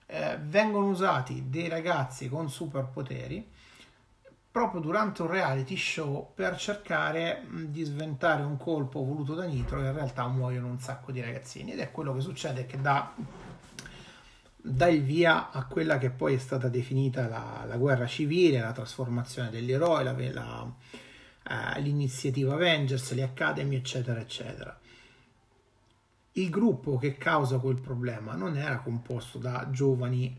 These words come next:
per mo-, per, in, in modo concreto, perché erano comunque eroi che facevano parte della generazione degli anni novanta, della stesso, eh, Darkhawk, quindi erano già eroi che comunque erano graduati, erano più o meno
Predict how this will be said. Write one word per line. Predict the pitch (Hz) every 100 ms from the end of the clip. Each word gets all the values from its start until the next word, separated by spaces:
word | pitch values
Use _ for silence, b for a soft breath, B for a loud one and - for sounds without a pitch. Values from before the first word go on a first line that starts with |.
| - -
per | 123
mo-, | 127 127 127 - - -
per, | - - 147
in, | 151 147
in | - 147
modo | 147 139 135
concreto, | 120 131 127 117 127
perché | 131 -
erano | 214 143 135
comunque | 135 196 156 131 185
eroi | 175 143 139 151 - - - - - - - _ - -
che | 175
facevano | 139 135 151
parte | 135 175 -
della | 139 139
generazione | 131 139 135 131 180 151
degli | 135
anni | 127
novanta, | 131 156 120 120
della | 127
stesso, | 127 - - 151 123 B B B B
eh, | - 123 120
Darkhawk, | 135 160 131 - 123 156
quindi | 175 139
erano | 135 143
già | 139 156
eroi | 165 156 165
che | 135
comunque | 151 151 143
erano | 131 143
graduati, | 143 135 147 143 120
erano | 156 175 151
più | - 202
o |
meno | 151 151 160 160 - -